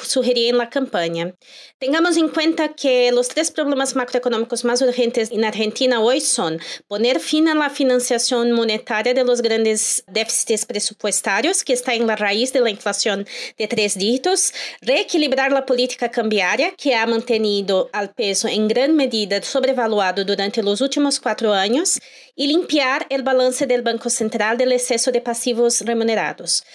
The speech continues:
Las medidas que fueron anunciadas hasta ahora, las fiscales parecen, ah, ser suficientes para cerrar el déficit presupuestario. Entonces, esto es bueno.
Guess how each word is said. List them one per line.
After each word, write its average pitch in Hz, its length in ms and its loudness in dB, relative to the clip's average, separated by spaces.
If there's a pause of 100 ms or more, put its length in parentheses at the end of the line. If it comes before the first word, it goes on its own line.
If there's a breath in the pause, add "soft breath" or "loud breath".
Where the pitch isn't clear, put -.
(240 loud breath)
Las 320 240 0
medidas 294 380 0
que 269 100 2
fueron 226 400 0
anunciadas 208 600 0
hasta 190 300 -2
ahora, 214 420 2 (360 loud breath)
las 226 280 -2
fiscales 302 560 0
parecen, 311 800 0
ah, 240 240 0
ser 262 200 -2
suficientes 285 920 0 (260 loud breath)
para 233 160 -4
cerrar 254 540 0
el 240 220 2
déficit 247 440 0
presupuestario. 208 920 -2 (420 loud breath)
Entonces, 220 480 0
esto 233 240 0
es 233 80 0
bueno. 175 420 -2